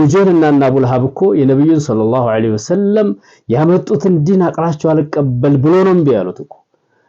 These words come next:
ነብዩ ዐለይሂ ሰላቱ ወሰላም "ሰማይ ሄጄ መጣሁ" ሲሏቸው የመካ ሙሽሪኮች እምቢ አሉ፣ አቅላቸው እምቢ አለ። አህባሽ ማለት ከመካ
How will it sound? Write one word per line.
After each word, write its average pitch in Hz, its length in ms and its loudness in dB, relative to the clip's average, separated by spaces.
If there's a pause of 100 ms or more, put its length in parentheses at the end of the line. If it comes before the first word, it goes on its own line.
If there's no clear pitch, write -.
(100)
ነብዩ 127 180 0
ዐለይሂ 143 240 2
ሰላቱ 156 320 -2
ወሰላም 151 380 0
"ሰማይ 151 260 0
ሄጄ 139 300 0
መጣሁ" 139 360 -2
ሲሏቸው 135 460 -4 (640)
የመካ 151 280 0 (100)
ሙሽሪኮች 180 440 0
እምቢ 175 200 0
አሉ፣ 143 160 2
አቅላቸው 165 480 -2
እምቢ 175 220 2
አለ። 110 120 -2 (640)
አህባሽ 185 600 0
ማለት 190 360 -2 (120)
ከመካ 160 680 -2